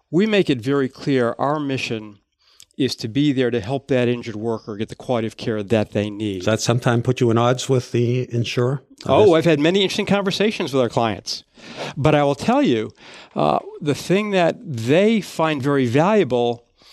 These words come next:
Speaker 1: is knowing we have no agenda other than the truth and to do the right thing. And for them, that can be very refreshing because they know, okay, this is what it is.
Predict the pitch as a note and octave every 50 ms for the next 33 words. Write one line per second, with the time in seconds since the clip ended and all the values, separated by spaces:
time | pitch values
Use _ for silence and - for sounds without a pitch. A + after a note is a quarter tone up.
0 | - - - D#3 C#3 C3 C#3+ F3 G#3 A3 G#3 F3 D#3 D3+ - - - - - C#3
1 | D#3+ A#3+ B3+ B3 A3+ F#3+ E3+ G3 G3 F#3+ F3 C3+ - E3+ F#3 F3+ D3 G#2+ - -
2 | - _ _ _ _ _ _ _ _ _ _ _ _ _ _ _ _ _ - D#3
3 | D3 C#3+ D3+ C#3+ C3 - - - C#3 G2+ G#2 - - - - - _ _ _ _
4 | _ _ _ _ - A#2+ C3+ C3+ A#2+ D#3 D#3 C#3 C#3 C#3 C3 B2 - - B2+ G#2+
5 | G2 - _ _ _ _ _ _ _ _ _ _ - - - - - - - -
6 | - - - _ _ _ _ _ - D3 D3+ D#3 D3+ - - D#3+ D3+ C#3+ F#3 A3
7 | A3+ G3+ F#3 F3 F3 D#3+ - E3+ D3 C#3+ C#3 C3+ D3 D3 C#3 C3 B2+ B2 - -
8 | D3+ C#3+ - - A#2+ A2+ A2+ G#2+ - _ - B2+ - D3+ C3 - D#3 C#3 D3 F#3
9 | G3+ F3 D#3+ E3 D#3+ - F#3+ F#3+ - - D3+ D3+ D3 G#3+ G#3 - A3 F3 - A3
10 | A3 G#3+ A3 G#3 F3 D#3 B2+ - - -